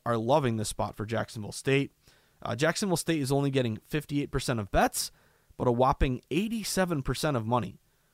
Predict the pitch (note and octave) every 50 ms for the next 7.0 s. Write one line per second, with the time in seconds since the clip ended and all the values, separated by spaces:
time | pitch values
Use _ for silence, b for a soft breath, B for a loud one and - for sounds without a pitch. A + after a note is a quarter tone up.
0 | _ _ - - - - - D3 A#2+ G#2+ - - - E3+ F3 - - E3+ E3 D#3+
1 | D3+ - - D3 C3+ - D#3 D3 C3 - A2+ A2 G#2+ - G#2+ A2 - C#3+ C3+ C#3+
2 | C#3 - - C#3+ C3 A#2+ - B2 B2 B2 B2 - - C#3 C3 B2+ B2+ C3 b b
3 | b b b b b b b b - A2+ G#2+ G#2+ - - C#3 D#3+ G3 A#3 - -
4 | - G3 F#3 F3 - _ _ - D#3+ F#3 E3 A#2 A2 A2+ - - - - A2+ C3+
5 | C3+ - G3+ G3 G3 G3+ F#3 - G3 F#3+ E3+ C3+ B2 C#3+ D#3 D3+ - E3+ D#3 D#3+
6 | E3 E3 D#3 - - A#2+ B2+ D3+ D#3 D3+ C3+ A2+ A2 G#2+ A#2+ C3 F#3 - - -